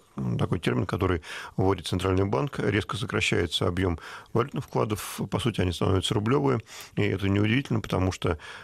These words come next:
э, не просто валюта токсичная, это просто опасно уже держать доллары и евро на счетах, потому что, э, любая дальнейшая эскалация со стороны Запада может привести к тому, что корсчета будут закрыты, а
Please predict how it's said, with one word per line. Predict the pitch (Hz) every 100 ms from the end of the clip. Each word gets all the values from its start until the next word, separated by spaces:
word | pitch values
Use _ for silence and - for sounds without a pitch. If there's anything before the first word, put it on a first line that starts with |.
| -
э, | - -
не | 95 98
просто | 107 - -
валюта | 95 - 123 107 101 -
токсичная, | - 95 - 90 - -
это | 92
просто | - 98 98
опасно | 95 104 92 82
уже | 85
держать | 90 92 85 80 - - -
доллары | 98 90 90
и | 95
евро | 92 90
на | 90
счетах, | - - 147
потому | - - 95
что, | 85 - 85 - - - -
э, | - 101 90 92
любая | 98 98 101 107 95 85 80 - _
дальнейшая | - 107 107 98 87 185
эскалация | - 101 98 85 - - 110 - - - -
со | -
стороны | 92 104 95 101
Запада | 135 - 123 110
может | 117 104 92
привести | - 95 90 -
к | -
тому, | 110 104 131
что | - 98 90 85
корсчета | - - - - 90 76 - - -
будут | 110 95
закрыты, | 90 110 160 165 110
а | 98 92 87